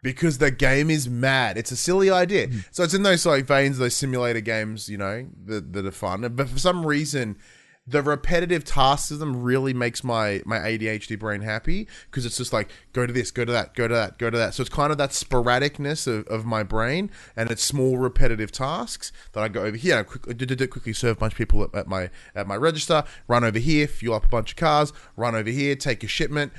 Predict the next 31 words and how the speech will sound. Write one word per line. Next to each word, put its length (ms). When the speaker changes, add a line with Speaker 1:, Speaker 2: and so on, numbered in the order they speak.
Speaker 1:
run 160
over 160
here, 280
get 200
the 80
garage, 500
replace 340
the, 100
you 40
know, 160
fix 200
the 40
person's 300
car, 360
and 140
then 160
repeat, 400
and 180
then 180
go 200
over 140
here 260
and 100
do 140
this 240
and 100
clean 220
up 80
the 60
space. 340
And 140